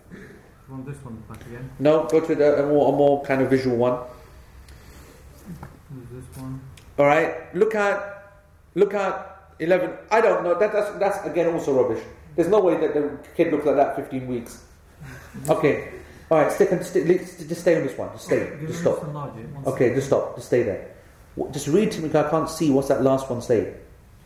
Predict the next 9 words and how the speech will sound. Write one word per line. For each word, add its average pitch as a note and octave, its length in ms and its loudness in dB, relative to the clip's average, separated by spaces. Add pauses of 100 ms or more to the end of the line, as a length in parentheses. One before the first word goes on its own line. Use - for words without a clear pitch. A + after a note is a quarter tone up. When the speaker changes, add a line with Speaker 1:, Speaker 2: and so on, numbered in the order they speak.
(840)
Speaker 2:
Twenty-three E3+ 540 2
what? - 400 -2 (440)
Speaker 1:
Forty, D3+ 200 -18 (180)
one D3 160 -16
second. A2+ 160 -20 (2000)
Fifty-two D#3+ 400 -12
days. C3 300 -12 (180)
Speaker 2:
Fifty-two G3+ 420 0
days. A2+ 360 -2